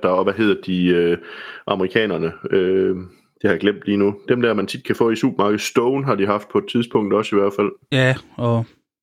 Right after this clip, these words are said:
Speaker 2: jeg ved ikke, om de også er Sierra Nevada.
Speaker 1: Nej, det, det er jeg lidt usikker på. Og de har også, øh, i en periode her har de også haft Siren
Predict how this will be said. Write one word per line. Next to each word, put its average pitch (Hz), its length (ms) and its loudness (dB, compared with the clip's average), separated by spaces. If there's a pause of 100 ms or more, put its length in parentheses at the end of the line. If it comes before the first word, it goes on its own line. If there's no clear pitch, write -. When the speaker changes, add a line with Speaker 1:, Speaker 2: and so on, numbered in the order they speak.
(1120)
Speaker 2:
jeg 127 60 -6
ved 123 60 0
ikke, 120 100 2
om 120 40 4
de 120 100 2
også 120 160 0
er - 20 0
Sierra 120 220 0
Nevada. 120 380 0 (1300)
Speaker 1:
Nej, 117 240 0
det, 131 200 -4
det 151 200 2 (220)
er 120 60 2
jeg 127 100 2
lidt 135 120 -2
usikker 139 280 0
på. 123 200 2
Og 104 80 -2
de 110 100 -2
har 120 80 2
også, 139 300 -2
øh, 104 300 2 (160)
i 120 80 0
en 120 80 0
periode 123 280 2
her 135 80 0
har 123 60 0
de 110 120 0
også 127 140 -2
haft - 200 -6
Siren 120 500 -2